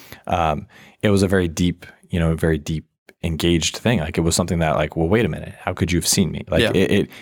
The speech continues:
Speaker 1: it was meant to draw a deep intrigue, and I think even a deep revelation for that moment for Nathanael,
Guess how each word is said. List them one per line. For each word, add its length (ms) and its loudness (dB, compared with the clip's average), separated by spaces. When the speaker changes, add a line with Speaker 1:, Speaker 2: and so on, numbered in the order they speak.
Speaker 1:
it 120 2
was 180 4
meant 360 4
to 220 4
draw 600 2
a 80 -2
deep 360 2
intrigue, 340 0
and 100 0
I 60 2
think 260 -4
even 220 2
a 60 2
deep 340 -2
revelation 560 2
for 140 0
that 160 0
moment 340 0
for 80 -2
Nathanael, 580 0